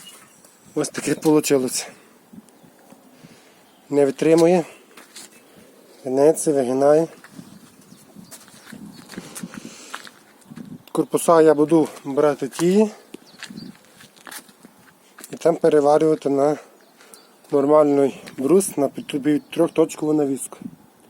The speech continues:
Підрегульовочний гвинт. Повинно бути все добре.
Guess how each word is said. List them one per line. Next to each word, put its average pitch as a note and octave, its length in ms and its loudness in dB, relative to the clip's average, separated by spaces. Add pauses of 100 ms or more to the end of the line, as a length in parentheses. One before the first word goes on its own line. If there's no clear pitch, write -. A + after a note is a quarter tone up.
(920)
Підрегульовочний D3+ 1000 2
гвинт. F#3+ 360 2 (2250)
Повинно E3+ 340 4
бути E3 240 -2
все D#3 260 4
добре. C3+ 420 0